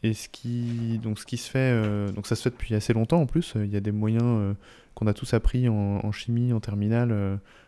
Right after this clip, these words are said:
pour à peu près comprendre ce qui se passe, mais si on veut vraiment comprendre ce qui se passe dans le, dans la structure même des, des molécules, il faut avoir des, utiliser des molé-, des, des techniques beaucoup plus compliquées. Et récemment, il y a eu des techniques à base de diffraction rayon X, de choses comme ça, dont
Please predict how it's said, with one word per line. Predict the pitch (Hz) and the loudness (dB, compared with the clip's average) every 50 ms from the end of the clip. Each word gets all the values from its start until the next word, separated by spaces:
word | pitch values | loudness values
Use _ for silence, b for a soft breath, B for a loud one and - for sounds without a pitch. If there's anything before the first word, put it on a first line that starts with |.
| b b | b b
pour | - 120 | -2 -2
à | 107 107 | 2 2
peu | 113 | 6
près | - - 120 120 | 6 6 4 4
comprendre | - 110 - - 107 107 | 0 -2 -2 -2 -6 -6
ce | - | -6
qui | - - | -14 -18
se | - - | -2 0
passe, | 135 156 - - | 0 0 0 -2
mais | 110 107 | -4 -4
si | - - | 0 0
on | 120 117 | 0 2
veut | 117 | 2
vraiment | 113 113 117 123 135 139 | 2 2 2 2 2 0
comprendre | - - 113 - - 135 131 120 107 104 | 0 -2 -4 0 0 2 2 2 0 -2
ce | - - | -4 -6
qui | - - | -16 -18
se | - | -8
passe | - - 127 123 117 | -2 0 0 0 0
dans | 113 107 104 | -2 -4 -2
le, | 101 101 98 95 95 104 B B B B B B B B B B B B B | -2 -4 -4 -4 -6 -8 B B B B B B B B B B B B B
dans | 117 | 2
la | 110 107 104 | 2 2 2
structure | - - - 131 - - - - 117 | 0 0 -2 -2 -2 -2 -6 -2 0
même | 117 123 131 127 123 | 2 2 4 2 2
des, | 110 107 107 104 101 101 | 2 0 0 0 0 0
des | 101 104 | 0 0
molécules, | 104 104 104 104 104 - - 170 185 175 - - - | 2 2 2 0 0 -2 0 0 0 0 -2 -4 -6
il | 110 110 | -6 -6
faut | - - - 113 | -6 -2 0 0
avoir | 110 107 113 113 104 | 2 2 2 0 0
des, | 107 107 104 101 101 98 - | 0 0 0 0 -2 -4 -6
utiliser | 107 - - 120 117 123 120 | -8 -8 -4 -2 0 0 2
des | 117 | 0
molé-, | 110 110 110 107 104 - | 0 0 0 0 -2 -4
des, | - 110 107 104 104 101 98 98 98 101 101 101 107 - - - - - | -4 -6 -4 -2 -2 -2 -4 -4 -6 -6 -8 -8 -10 -12 -16 -16 -10 -6
des | 110 107 | -6 0
techniques | - 135 131 - 151 143 120 113 | 2 2 2 2 0 0 2 0
beaucoup | 117 - - - | -2 0 -2 -4
plus | - 113 | -4 -6
compliquées. | - - 104 - - - - 139 185 - _ _ _ _ _ _ _ _ _ _ _ _ - B B B B B B B B B B B B B B B _ _ - | -6 -6 -12 -12 -12 -12 -10 -10 -10 -10 _ _ _ _ _ _ _ _ _ _ _ _ -20 B B B B B B B B B B B B B B B _ _ 0
Et | 123 117 120 117 | 2 4 4 4
récemment, | 110 113 107 - 110 107 113 131 151 156 | 4 2 0 2 0 0 2 2 2 4
il | 147 | 4
y | 127 | 4
a | 117 | 4
eu | 110 | 2
des | 104 104 101 | 2 -2 -2
techniques | - 104 - - 113 123 135 143 151 147 - | -2 -4 -4 -2 0 0 2 0 0 0 -2
à | 110 | 0
base | 104 110 110 104 | 0 0 0 0
de | 104 | -2
diffraction | 104 107 117 110 - 110 107 - - - 113 107 | -4 -4 -8 -6 -4 -4 -4 -4 -4 -6 -6 -6
rayon | 104 104 101 101 104 | -4 -6 -6 -4 -4
X, | 107 113 120 131 127 123 | -4 -4 -4 -6 -6 -6
de | - 104 | -6 -6
choses | 104 107 - | -6 -6 -6
comme | - 107 104 | -4 -6 -4
ça, | - 135 135 | -2 -2 -2
dont | 127 110 | -2 -4